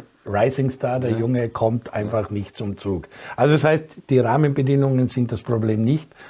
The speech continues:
Speaker 1: Der Markt ist wahrscheinlich zu überhitzt, es ist zu viel Geld drinnen und es wird da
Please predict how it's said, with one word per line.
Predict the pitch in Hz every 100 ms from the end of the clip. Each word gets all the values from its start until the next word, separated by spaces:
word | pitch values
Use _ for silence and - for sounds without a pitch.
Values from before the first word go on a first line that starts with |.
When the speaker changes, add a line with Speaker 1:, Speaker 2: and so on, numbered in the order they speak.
| -
Speaker 1:
Der | 113
Markt | 113 120 127
ist | 113 110
wahrscheinlich | 101 104 95 -
zu | 131
überhitzt, | 123 117 117 135 -
es | 101
ist | 113 104
zu | - 156
viel | 143
Geld | 127 123 139 -
drinnen | 123 131 123 123 - - -
und | 120 117
es | 117 113
wird | 120 117
da | 117